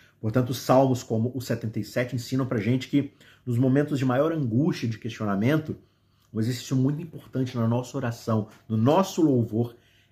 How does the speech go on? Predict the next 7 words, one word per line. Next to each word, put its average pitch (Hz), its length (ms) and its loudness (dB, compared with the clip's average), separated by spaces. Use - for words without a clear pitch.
é 131 100 -2
recordar 113 560 -2
as 101 160 -2
grandes 101 460 -2
obras 98 340 0
que - 100 -12
Deus, 101 420 -4